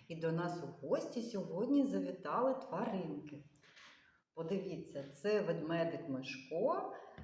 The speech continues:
та курочка Ципа. А знаєте що, діти? Вони отримали листа від своєї подружки ляльки Наталі,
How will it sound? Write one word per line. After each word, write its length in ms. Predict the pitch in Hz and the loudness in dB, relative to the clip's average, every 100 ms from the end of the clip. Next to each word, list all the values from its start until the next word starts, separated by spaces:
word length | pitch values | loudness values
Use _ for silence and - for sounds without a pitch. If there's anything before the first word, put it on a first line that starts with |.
| - | 0
та 260 | 156 151 - | 0 0 -2
курочка 580 | 208 302 294 - 254 247 | -2 0 -2 -2 -2 -2
Ципа. 760 | 247 - - 170 165 - 123 - - - - - | -4 -10 -8 -6 -6 -8 -12 -14 -16 -20 -20 -12
А 120 | 143 143 | -8 -6
знаєте 460 | 160 269 - 381 | 0 0 0 0
що, 260 | - - 302 | -2 -2 0
діти? 480 | 247 226 170 156 - | 2 2 0 -4 -2
Вони 580 | 170 165 165 262 311 165 | 2 2 4 2 2 -2
отримали 840 | 185 - 170 214 262 233 196 190 | -4 -4 -2 4 6 6 4 2
листа 680 | 185 170 170 - 156 175 311 330 320 - 320 - _ _ _ _ _ _ _ _ - - - _ 156 | 2 2 0 -6 -6 -2 0 0 -2 -6 -14 -18 _ _ _ _ _ _ _ _ -20 -20 -20 _ -4
від 280 | 202 214 | -4 -2
своєї 280 | 190 190 185 | 0 0 0
подружки 1000 | 190 160 190 349 247 180 160 - - 160 147 | -2 -4 -2 0 2 0 -2 -6 -8 -8 -6
ляльки 600 | 151 247 381 - - 151 | -2 -2 -2 -4 -6 -6
Наталі, 840 | 311 285 - 277 233 190 170 170 | -4 -6 -2 0 0 -2 -4 -8